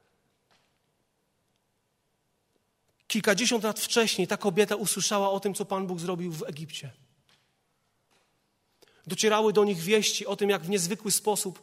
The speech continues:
spadły plagi, jak morze się rozstąpiło.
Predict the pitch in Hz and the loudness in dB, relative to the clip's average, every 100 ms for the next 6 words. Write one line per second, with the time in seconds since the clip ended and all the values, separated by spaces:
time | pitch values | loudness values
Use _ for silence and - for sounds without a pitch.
0 | - - - 196 208 202 196 175 151 131 | -12 -8 -4 -2 -2 2 0 0 -6 -14
1 | - _ _ _ _ _ _ _ _ 196 | -20 _ _ _ _ _ _ _ _ -4
2 | 196 190 220 208 214 196 - 190 170 175 | -2 0 2 2 -2 -2 -4 -6 -10 -10
3 | 147 | -12